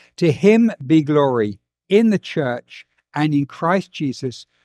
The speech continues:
throughout all generations, forever and ever. Amen." And this is a, this is just an extraordinary, um, way of ending this,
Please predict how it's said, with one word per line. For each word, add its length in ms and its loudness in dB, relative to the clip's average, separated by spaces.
throughout 380 -4
all 440 2
generations, 1200 -4
forever 800 -2
and 440 -2
ever. 480 -4
Amen." 640 -4
And 360 -2
this 340 0
is 300 -2
a, 260 0
this 200 -2
is 140 -2
just 380 -2
an 220 -6
extraordinary, 1040 -2
um, 360 -4
way 440 2
of 240 -6
ending 440 0
this, 320 -4